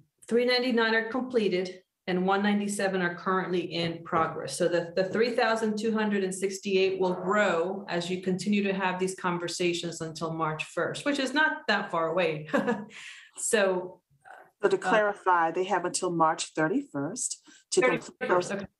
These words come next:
Speaker 2: uh-huh, to complete those discussions. And then the one data point, Ms. Silvestri, is that four thousand two hundred and fifty determinations have been held, but they were not found eligible for services.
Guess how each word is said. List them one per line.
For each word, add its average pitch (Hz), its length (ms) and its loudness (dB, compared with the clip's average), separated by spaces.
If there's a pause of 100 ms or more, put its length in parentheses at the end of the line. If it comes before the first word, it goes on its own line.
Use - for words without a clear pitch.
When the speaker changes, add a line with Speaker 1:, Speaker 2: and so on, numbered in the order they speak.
Speaker 2:
uh-huh, 180 260 4
to 190 120 -2
complete 160 380 0
those 185 220 2
discussions. 143 680 -2 (360)
And 185 120 4
then 185 120 2
the 170 80 2
one 214 320 2
data 175 240 2
point, 160 300 -2
Ms. 160 220 -2
Silvestri, 160 460 0
is 156 140 -2
that 151 260 0 (380)
four 233 240 4
thousand 165 460 0
two 190 140 -2
hundred 165 260 -4
and 156 120 -2 (100)
fifty 143 540 0 (640)
determinations 175 680 2
have 156 160 -2
been 156 120 2
held, 156 300 2
but 151 140 -2
they 170 120 4
were 156 160 2
not 160 300 0 (140)
found 143 300 2 (120)
eligible 147 500 0
for 143 160 -6
services. - 760 -2